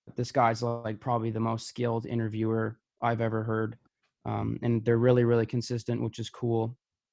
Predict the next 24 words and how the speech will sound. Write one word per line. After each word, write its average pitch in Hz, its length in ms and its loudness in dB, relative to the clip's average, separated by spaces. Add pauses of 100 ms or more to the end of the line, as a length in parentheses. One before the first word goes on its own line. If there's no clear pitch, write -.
(400)
Uh, 113 160 0
he 120 180 2
ends 120 160 4
the 113 60 -2
podcast 113 560 0
with 113 100 -6
the 117 80 -10
same 110 260 -4
question, 110 560 -2 (460)
uh, 107 120 -2
you 107 120 -4
know, 107 260 -4
for 117 120 -2
every 110 160 -2
single 110 280 -4
guest, 110 340 -4
and 110 80 -6
he's 113 180 -2
up 113 220 2
to 110 200 -4 (140)
three 123 160 -2
hundred 120 360 0
eighty-eight 113 340 0
episodes. 113 600 -6